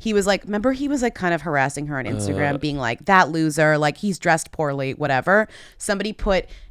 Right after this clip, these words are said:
Speaker 1: that screenshot next to this one of Diddy and was like, "Same energy." Because even though Diddy's like, "All love, all love,"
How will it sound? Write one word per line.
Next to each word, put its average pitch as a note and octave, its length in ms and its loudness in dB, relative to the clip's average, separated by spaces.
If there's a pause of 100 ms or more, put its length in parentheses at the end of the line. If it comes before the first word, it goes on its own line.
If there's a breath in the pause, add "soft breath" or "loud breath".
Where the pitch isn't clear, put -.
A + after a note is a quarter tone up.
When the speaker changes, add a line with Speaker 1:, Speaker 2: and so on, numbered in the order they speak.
Speaker 1:
that F3+ 300 4
screenshot F#3+ 460 -6
next E3 240 -8
to F3 100 -4
this D#3 180 -4
one E3+ 100 -4
of D#3 80 -2
Diddy D#3+ 240 -2
and D#3 80 0
was D3+ 140 -4
like, C#3 160 -4
"Same D3 400 -2
energy." B2+ 440 -10
Because A#3+ 600 6
even C4 260 4
though A#3+ 120 4
Diddy's G#3 340 0
like, F#3+ 240 0
"All A#3 180 8
love, G3+ 260 6
all F3+ 220 6
love," F#3+ 400 4